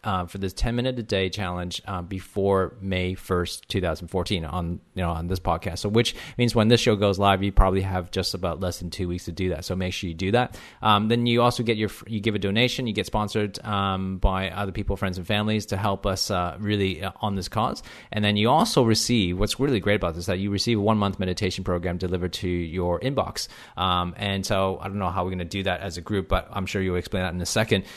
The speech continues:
And then, uh, I think the, you got some great interviews here. I mean, you got some, uh, people like, uh, Jonathan Fields from the Good Life Project, uh, Danielle Laporte, uh, which is a fantastic female, female entrepreneur. Uh, it's just awesome stuff. But how does,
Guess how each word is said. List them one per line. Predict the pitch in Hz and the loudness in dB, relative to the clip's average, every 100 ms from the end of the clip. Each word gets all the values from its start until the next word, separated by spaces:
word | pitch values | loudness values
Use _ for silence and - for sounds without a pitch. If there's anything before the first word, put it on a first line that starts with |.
| - - | -10 -4
And | 104 | 0
then, | 101 98 | 0 2
uh, | 101 95 - | 0 0 -2
I | 110 | -2
think | 156 143 | -2 0
the, | |
you | 110 104 117 | 0 0 0
got | 151 - | 0 0
some | 95 | -4
great | 104 113 98 | 2 2 2
interviews | 104 98 92 - | -2 0 -2 -2
here. | 92 90 87 | -2 -2 -2
I | |
mean, | 90 92 | -4 -4
you | |
got | 92 98 | -2 -2
some, | - 95 90 | -2 -4 -4
uh, | |
people | 90 92 92 92 | -4 -6 -4 -4
like, | 87 87 | -4 -4
uh, | 87 | -6
Jonathan | 87 92 87 85 | -4 -4 -4 -4
Fields | 98 90 - | -2 -2 -4
from | 92 | -4
the | 90 | -4
Good | 95 | -4
Life | 85 85 - | -4 -4 -4
Project, | 95 - 85 - | -6 -4 -8 -6
uh, | 87 87 | -6 -6
Danielle | 85 92 90 | -6 -4 -4
Laporte, | 87 85 87 - 92 87 90 | -4 -2 -2 -2 -4 -4 -6
uh, | 87 | -8
which | 90 90 | -8 -8
is | 85 | -8
a | 95 82 - | -10 -12 -10
fantastic | 92 92 101 95 - | -8 -6 -8 -8 -6
female, | 95 87 | -6 -6
female | - 98 90 | -6 -6 -4
entrepreneur. | 87 85 90 95 90 - - - - | -6 -8 -6 -4 -6 -12 -20 -16 -4
Uh, | 107 - | -4 -2
it's | 120 | -4
just | - - | -4 -2
awesome | 101 - 101 | -4 -2 -2
stuff. | 139 113 | 0 4
But | 120 - - - | 2 2 -12 -6
how | - 185 | 2 6
does, | 427 - | 6 2